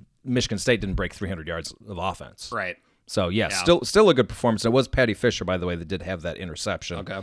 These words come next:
Speaker 1: as well.
Speaker 2: But four turnovers for North-, Northwestern.
Speaker 1: Uncharacteristic. I mean, that's the difference in this game. Four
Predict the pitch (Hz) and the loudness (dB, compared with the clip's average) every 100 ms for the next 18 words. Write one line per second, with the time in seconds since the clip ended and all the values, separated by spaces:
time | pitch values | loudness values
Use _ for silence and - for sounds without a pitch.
0 | - - - 90 85 95 95 90 113 - | -12 -20 -10 -6 -4 0 2 2 0 0
1 | 151 165 147 165 147 120 - 113 107 92 | 2 2 0 -2 -2 -4 -6 -8 -8 -10
2 | _ - 113 - 92 - - - - - | _ -12 -10 -8 -8 -10 -14 -20 -14 4
3 | 160 160 147 123 - 98 - 95 117 139 | 6 8 8 8 6 2 2 2 6 8
4 | 143 120 120 104 - 101 - 92 78 - | 8 6 4 2 -2 -4 -2 -2 -2 6
5 | 160 151 | 6 6